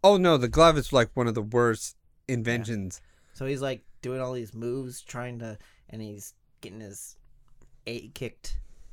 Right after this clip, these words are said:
Speaker 2: by a female character that's
Speaker 1: Right.
Speaker 2: playing, um, with the controller, and, uh, that's when, um,
Speaker 1: So I,
Speaker 2: he
Speaker 1: I
Speaker 2: goes
Speaker 1: believe
Speaker 2: crazy, and he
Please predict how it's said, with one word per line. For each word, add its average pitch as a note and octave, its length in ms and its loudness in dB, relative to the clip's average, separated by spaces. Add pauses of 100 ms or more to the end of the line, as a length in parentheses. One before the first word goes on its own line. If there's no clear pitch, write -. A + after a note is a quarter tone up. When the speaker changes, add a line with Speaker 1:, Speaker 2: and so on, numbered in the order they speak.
(120)
Speaker 2:
by G2+ 360 -10 (460)
a G#2+ 80 -12
female A#2+ 340 -10
character A2+ 380 -10
that's G#2+ 180 -8
Speaker 1:
Right. G#2 140 -4
Speaker 2:
playing, A#2 360 -10 (440)
um, G#2 360 -12 (460)
with A#2 140 -14
the - 60 -14
controller, B2+ 580 -8 (520)
and, G#2+ 400 -14 (600)
uh, G#2 180 -14
that's A2+ 240 -16
when, G#2+ 300 -14 (640)
um, F2+ 480 -14 (300)
Speaker 1:
So D3+ 180 0
I, D#3 160 4
Speaker 2:
he E3 80 6
Speaker 1:
I E3+ 80 8
Speaker 2:
goes E3 80 4
Speaker 1:
believe F#3 220 6
Speaker 2:
crazy, B2+ 440 -4
and A2+ 100 -10
he G#2+ 220 -12